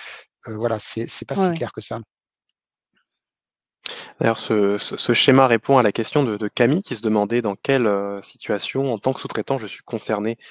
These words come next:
Speaker 3: par l'obligation de certification. Le point de départ, c'est, heu, si l'action, heu,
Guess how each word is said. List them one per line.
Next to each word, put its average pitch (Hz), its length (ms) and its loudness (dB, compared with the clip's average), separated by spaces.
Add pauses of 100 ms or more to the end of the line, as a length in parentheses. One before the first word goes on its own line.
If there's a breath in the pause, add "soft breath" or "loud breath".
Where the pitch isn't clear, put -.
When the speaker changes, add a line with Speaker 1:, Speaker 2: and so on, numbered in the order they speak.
(420 loud breath)
Speaker 3:
par 117 180 6
l'obligation 104 400 -2
de 107 40 -6
certification. 143 680 -6
Le 107 160 -6
point 123 220 0
de 113 40 -2
départ, 110 400 -2
c'est, 117 260 -6
heu, 98 140 -4
si - 180 -14
l'action, 104 460 -6 (420 loud breath)
heu, 92 380 -12